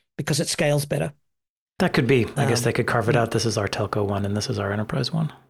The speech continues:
Speaker 1: Yeah. And, but I think that's also confusing.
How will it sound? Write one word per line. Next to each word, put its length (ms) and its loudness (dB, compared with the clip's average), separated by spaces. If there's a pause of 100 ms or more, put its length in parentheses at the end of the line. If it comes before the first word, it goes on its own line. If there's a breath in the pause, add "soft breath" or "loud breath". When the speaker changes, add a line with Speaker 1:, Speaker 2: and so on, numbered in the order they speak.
(600)
Speaker 1:
Yeah. 280 0 (200)
And, 540 2 (200)
but 160 2
I 60 4
think 180 4
that's 200 0
also 240 2
confusing. 640 0